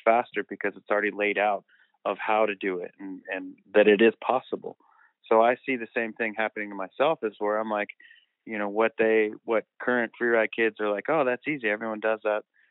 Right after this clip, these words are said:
You know, they've been doing it forever. It's already possible." What the unknown was is now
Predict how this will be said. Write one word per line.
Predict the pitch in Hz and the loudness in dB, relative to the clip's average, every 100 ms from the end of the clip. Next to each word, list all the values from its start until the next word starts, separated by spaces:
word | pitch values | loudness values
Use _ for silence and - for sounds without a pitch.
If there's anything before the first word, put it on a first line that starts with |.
| _ _ - | _ _ -8
You | 104 | -4
know, | 101 98 98 98 - | -2 -2 -2 -6 -2
they've | 110 110 | -2 0
been | 104 | 0
doing | 110 | -2
it | 104 | 0
forever. | 127 151 131 113 | 2 2 2 0
It's | 113 - | -2 0
already | 127 117 | 2 0
possible." | - 120 127 - 95 98 95 _ _ _ _ _ | -2 -2 -2 -6 -10 -10 -10 _ _ _ _ _
What | 120 143 135 | 4 4 4
the | 123 113 - _ _ | 0 0 -2 _ _
unknown | 127 135 127 131 143 123 | -4 -2 0 0 0 0
was | 107 104 101 - | -2 -2 -6 -10
is | 107 - | -16 -6
now | 107 107 104 | -2 0 -2